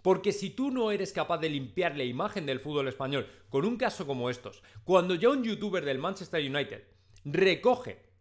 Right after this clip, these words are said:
lo que ha dicho Xavi quejándose el otro día del partido frente al Manchester United con los árbitros en Europa,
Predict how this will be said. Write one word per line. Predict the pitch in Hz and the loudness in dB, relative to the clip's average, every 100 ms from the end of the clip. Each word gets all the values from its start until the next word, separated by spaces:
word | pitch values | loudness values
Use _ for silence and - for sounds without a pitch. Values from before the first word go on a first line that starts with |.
| - | 2
lo | 190 190 | 6 6
que | 196 220 | 6 2
ha | |
dicho | 247 233 - 180 | 2 -2 -6 -2
Xavi | 196 160 127 | 0 2 0
quejándose | 127 - 190 208 202 | -2 0 0 0 -2
el | 180 | -4
otro | 180 165 | -2 -2
día | 175 143 | 0 0
del | 135 | 0
partido | 131 117 165 120 - - - - | -4 -2 0 0 -2 -18 -12 -2
frente | 156 139 | 0 2
al | |
Manchester | 156 156 156 143 | -2 -4 -4 -2
United | 156 160 113 | -2 -2 -2
con | 160 147 | 0 0
los | 127 | 0
árbitros | 160 175 156 117 | -2 -2 -4 -4
en | 127 | -2
Europa, | 139 131 | -2 -2